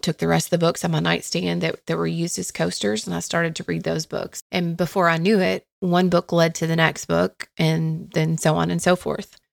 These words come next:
So at the end of the year, when I looked back and, um, was tallying up my, my total for the year, I didn't meet my goal of reading twelve books in twenty twenty. I surpassed it. I read nineteen. And for you super readers out there,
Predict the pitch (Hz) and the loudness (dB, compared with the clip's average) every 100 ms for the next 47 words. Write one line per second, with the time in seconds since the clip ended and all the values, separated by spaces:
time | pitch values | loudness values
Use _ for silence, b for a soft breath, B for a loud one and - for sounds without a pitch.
0 | _ _ _ 196 185 180 208 214 165 175 | _ _ _ 2 2 2 4 4 2 4
1 | 165 165 160 160 165 156 - 151 151 147 | 4 4 4 0 2 0 2 4 4 2
2 | - - - 156 165 165 165 156 156 156 | -2 -8 -2 -2 0 -2 -2 -2 0 0
3 | 165 160 180 - _ _ - 165 160 160 | -2 -4 -6 -10 _ _ 0 2 0 0
4 | 156 165 156 151 160 160 156 160 165 151 | -2 0 0 0 -2 -4 -2 0 -2 -2
5 | 165 156 156 151 156 B B B - 160 | -4 -2 0 0 -2 B B B -4 -2
6 | 170 170 - 160 156 147 147 160 165 156 | 0 -2 -2 0 2 2 2 0 -2 -2
7 | 147 160 151 147 156 147 - - - 160 | -2 -2 0 0 0 -2 -4 -12 -6 -4
8 | 151 151 170 160 156 165 160 - 196 - | -2 -4 -4 -4 -2 -4 -4 -4 -8 -10
9 | _ _ _ _ _ _ _ _ _ _ | _ _ _ _ _ _ _ _ _ _
10 | - - 175 180 165 160 - - - _ | -10 -2 -2 0 0 0 -2 -6 -6 _
11 | - - 165 160 156 160 - - - 185 | -6 0 2 2 0 -4 -4 -4 -4 -6
12 | - 156 156 156 156 151 - 160 160 - | -2 2 2 0 -2 -4 -4 -2 0 0
13 | 180 170 160 156 156 151 156 156 147 151 | -2 0 0 0 2 2 2 0 0 0
14 | 151 | 0